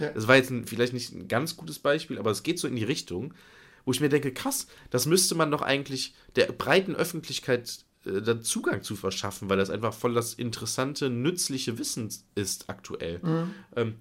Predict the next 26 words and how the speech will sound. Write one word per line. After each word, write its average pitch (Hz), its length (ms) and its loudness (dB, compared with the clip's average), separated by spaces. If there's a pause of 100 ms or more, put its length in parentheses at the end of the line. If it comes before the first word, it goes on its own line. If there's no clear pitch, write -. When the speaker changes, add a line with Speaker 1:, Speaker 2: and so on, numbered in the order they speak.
Speaker 2:
aber 131 140 8
das 135 120 4
ist - 140 0
dann 110 80 4
tatsächlich 98 560 -4
für 113 240 -2
Spiegel 113 400 0
Plus, - 440 2 (420)
äh, 98 320 6 (420)
Nutzer. 104 600 -2 (1080)
Und 113 400 -2
das 143 140 -2
habe 160 100 0
ich 151 60 -4
so 131 100 -2
ganz 156 240 -2
oft, - 400 -8 (260)
weil 98 240 2
klar, 98 300 4
die 90 420 -6 (720)
richtig - 440 -2 (260)
interessanten 127 640 -4
Artikel 120 440 -2
sind 101 260 -6
meistens 104 720 -4 (260)
da, 92 400 -2